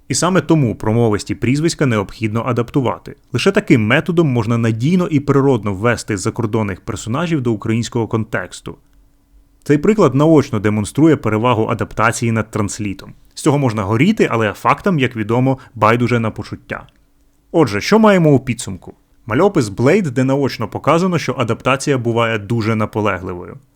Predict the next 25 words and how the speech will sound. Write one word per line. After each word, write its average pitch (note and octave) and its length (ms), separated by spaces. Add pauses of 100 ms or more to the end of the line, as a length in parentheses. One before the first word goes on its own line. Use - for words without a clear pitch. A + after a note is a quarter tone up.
(140)
Тому A3 220
в F#3+ 60
Україні F3 380
тепер B2+ 240
маємо A#2+ 400
і B2+ 80
Блейд, D#3 480
і F3 160
Клинок. C#3+ 560 (400)
Іноді. F2 520 (580)
Кумедно, C3 580
що - 160
це B2 280
від A#2+ 260
одного A#2 340
й A2 40
того A2+ 220
самого G#2+ 380
видавця, G#2 380
такого G2+ 320
у G#2 40
нас F#2+ 140
ще - 140
не G2 100
було. F#2+ 280